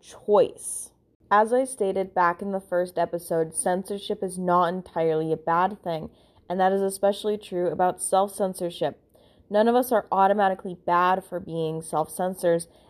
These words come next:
and I should know, because I am a self-censor.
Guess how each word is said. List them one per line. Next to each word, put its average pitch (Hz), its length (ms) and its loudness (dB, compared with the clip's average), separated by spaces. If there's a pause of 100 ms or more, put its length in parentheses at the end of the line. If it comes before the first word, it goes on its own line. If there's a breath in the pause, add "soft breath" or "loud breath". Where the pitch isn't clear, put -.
(200 soft breath)
and 226 140 0
I 233 160 4
should 220 240 -4
know, 214 380 4 (180)
because 214 320 0
I 196 300 2 (100)
am 196 380 0
a 175 80 -4
self-censor. 180 880 -4